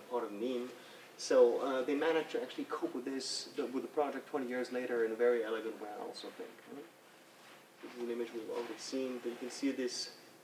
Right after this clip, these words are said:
constant negotiation with industrial fixtures, very standard products being used in order to stage another way, uh, the life. As I said, it's full of prosthetics. In this case,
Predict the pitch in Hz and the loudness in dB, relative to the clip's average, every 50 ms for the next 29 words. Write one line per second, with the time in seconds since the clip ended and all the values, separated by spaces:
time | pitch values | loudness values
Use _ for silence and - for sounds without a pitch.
0 | - - - 143 135 - - 127 127 131 131 127 123 - 135 123 - 123 120 117 | -14 -8 -6 -6 -6 -4 -2 -2 0 0 0 -2 -2 -2 -4 -4 -2 -2 0 0
1 | 113 110 107 - 135 135 - 143 123 120 120 - 143 135 - - 139 131 127 120 | 0 0 2 2 2 2 2 2 2 2 2 0 -4 -4 -2 -4 -2 -2 -4 -4
2 | - - - - - - - - - - - - - 131 135 131 131 127 127 - | -8 -12 -14 -16 -18 -20 -20 -18 -18 -18 -18 -8 -2 0 2 2 2 0 -2 0
3 | - - 143 135 135 135 127 - - - 147 139 127 123 117 - - 127 123 117 | 2 2 4 4 4 2 0 -2 0 2 4 4 6 6 4 2 2 0 0 0
4 | 113 113 127 147 143 131 127 127 131 123 120 117 - 120 120 - - 127 123 120 | 0 -2 0 0 0 0 0 0 0 -2 -2 -2 -4 -10 -8 -2 2 4 4 4
5 | 120 - - - - - - - - - - - - - - 139 123 117 110 117 | 4 0 -6 -14 -16 -18 -18 -18 -16 -16 -18 -18 -16 -6 0 2 2 4 4 6
6 | 110 110 107 104 104 - - - - - - - 113 110 104 101 98 - - - | 6 6 4 4 -2 -8 -12 -16 -20 -12 -4 0 0 2 2 2 2 0 -2 -6
7 | - - - - - - - - - - 113 - - - - - - - - - | -10 -12 -16 -20 -20 -20 -20 -20 -4 -4 -2 -2 -2 -6 -8 -12 -16 -20 -20 -20
8 | - - - - - - - - - 135 135 147 147 139 - - 180 170 165 160 | -20 -20 -20 -20 -20 -20 -20 -8 -4 6 8 8 8 8 4 4 4 4 4 2
9 | 151 - - - 170 156 151 - - - - 175 175 175 175 165 - 160 147 147 | 0 -4 -2 2 2 2 2 0 -6 -2 0 0 2 2 0 0 0 -2 -2 -2
10 | 147 143 - - 156 151 147 139 - - - | -2 -2 2 4 4 4 4 2 -2 -6 -8